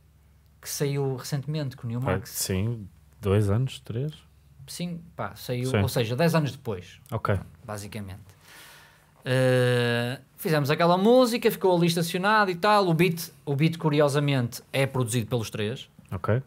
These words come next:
Speaker 1: seja, um fez o layer dos drums, outro fez o layer dos samples, depois o Max adicionou os instrumentos, fizemos ali a coisa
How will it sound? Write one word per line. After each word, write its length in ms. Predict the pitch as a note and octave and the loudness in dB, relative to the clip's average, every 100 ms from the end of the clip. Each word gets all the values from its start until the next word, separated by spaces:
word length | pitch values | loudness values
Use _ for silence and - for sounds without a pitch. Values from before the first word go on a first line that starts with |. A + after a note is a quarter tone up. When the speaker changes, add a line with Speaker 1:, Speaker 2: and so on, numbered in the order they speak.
| - _ | -10 _
Speaker 1:
seja, 340 | - G2+ F#2 F#2 | -8 -6 -6 -6
um 440 | F#2 F2 E2+ F2+ | -8 -8 -10 -12
fez 220 | G#2+ G#2 F#2+ | -8 -6 -6
o 100 | F#2 | -4
layer 260 | G2+ F#2+ | -4 -4
dos 120 | F#2 G2 | -6 -4
drums, 460 | A2 E3 E3+ C3+ | -2 0 0 0
outro 160 | A#2 - | -4 -4
fez 160 | A2 | -6
o 60 | G#2+ | -4
layer 180 | G2+ G2 | -4 -6
dos 160 | F#2+ | -6
samples, 440 | - F3 E3+ C3+ A#2 | -4 -4 -4 -6 -8
depois 280 | - A#2 G#2 | -4 -4 -4
o 80 | |
Max 320 | G2+ G#2+ G#2 G#2+ | -4 -4 -6 -10
adicionou 480 | G2+ G2 F#2 G#2+ | -10 -10 -8 -6
os 60 | G#2 | -6
instrumentos, 640 | G2 - G#2+ D3 D#3 C3 | -8 -8 -6 -4 -4 -6
fizemos 320 | - A#2+ B2 B2 | -10 -6 -6 -4
ali 160 | B2 | -4
a 60 | B2+ | -4
coisa 380 | B2+ D#3+ E3+ | -2 -2 -2